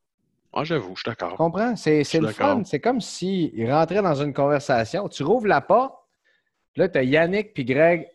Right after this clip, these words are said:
Speaker 2: en train de jaser.
Speaker 1: <laughs>
Speaker 2: Venez-vous-en, ça fait du bien. On est tous là. C'est l'épisode quinze. Puis on trippe.
Speaker 1: Comme disait Bob Barker, come on down.
Speaker 2: Come on down. Ouais, c'est ça.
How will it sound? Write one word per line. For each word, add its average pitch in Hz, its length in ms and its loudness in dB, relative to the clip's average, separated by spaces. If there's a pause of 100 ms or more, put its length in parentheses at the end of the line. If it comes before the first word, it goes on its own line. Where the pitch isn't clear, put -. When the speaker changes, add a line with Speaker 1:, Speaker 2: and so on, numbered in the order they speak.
Speaker 2:
en 147 160 2
train 147 200 -2
de 143 60 -4
jaser. 110 480 -2 (260)
Speaker 1:
<laughs> - 1300 -12
Speaker 2:
Venez-vous-en, 156 540 -2 (220)
ça 123 220 -2
fait 156 160 -2
du 139 140 -8
bien. 147 320 0
On 127 160 -4
est 135 100 -2
tous 147 280 -4
là. 147 340 0
C'est - 180 -8
l'épisode 143 460 -2
quinze. 151 680 -4 (1300)
Puis 139 140 0
on 165 160 2
trippe. 143 280 -2 (580)
Speaker 1:
Comme 117 160 0
disait 117 160 0
Bob 117 240 2
Barker, 113 540 0 (100)
come 110 180 -2
on 107 140 -2
down. 92 580 -6 (400)
Speaker 2:
Come 170 200 0
on 170 100 4
down. 165 500 2
Ouais, 226 260 -2
c'est 117 220 -2
ça. 120 100 -4